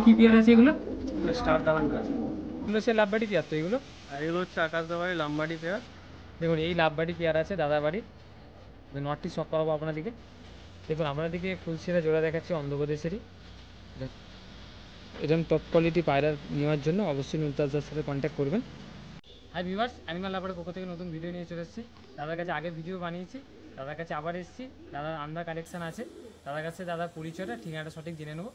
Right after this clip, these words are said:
Speaker 1: তা তোমার নাম কি একটু বলো।
Speaker 2: আমার নাম হচ্ছে শেখ নুরতাজ আলী,
Speaker 1: আর
Speaker 2: বাড়ি
Speaker 1: তোমার?
Speaker 2: হচ্ছে বাইনান।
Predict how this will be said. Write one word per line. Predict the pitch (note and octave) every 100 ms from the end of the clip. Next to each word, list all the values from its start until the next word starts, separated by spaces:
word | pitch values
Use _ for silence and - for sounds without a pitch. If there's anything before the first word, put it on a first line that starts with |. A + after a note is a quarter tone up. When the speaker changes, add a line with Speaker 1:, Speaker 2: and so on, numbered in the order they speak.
| - - - - -
Speaker 1:
তা |
তোমার | D3 E3
নাম | E3 E3
কি | D#3+
একটু | D#3+
বলো। | E3+ A#3 - - - -
Speaker 2:
আমার | D#3
নাম | D#3 D3 D#3
হচ্ছে | D#3+ E3 -
শেখ | D#3+ D#3
নুরতাজ | D3 C#3+ D3
আলী, | D3 E3 G3+ - - - - - - -
Speaker 1:
আর | C3+
Speaker 2:
বাড়ি | A#2+ D#3
Speaker 1:
তোমার? | D3+
Speaker 2:
হচ্ছে | D3 - D#3+ D#3+ - - - - -
বাইনান। | A#2+ B2 C3 C#3+